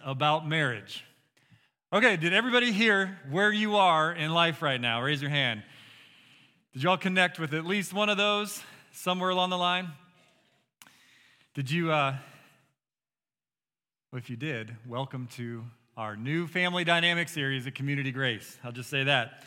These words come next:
Why are we taking a break from our Exodus series, uh, for four weeks to talk about family dynamics?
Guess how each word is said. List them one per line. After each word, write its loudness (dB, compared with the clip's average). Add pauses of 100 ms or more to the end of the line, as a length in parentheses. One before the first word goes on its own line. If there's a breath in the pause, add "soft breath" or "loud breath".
(120)
Why 4
are 0
we 0
taking 0
a -2
break 0
from -4
our 4
Exodus 0
series, -8 (480 soft breath)
uh, 2
for -8
four 2
weeks -2
to -4
talk 4
about 2
family 0
dynamics? -2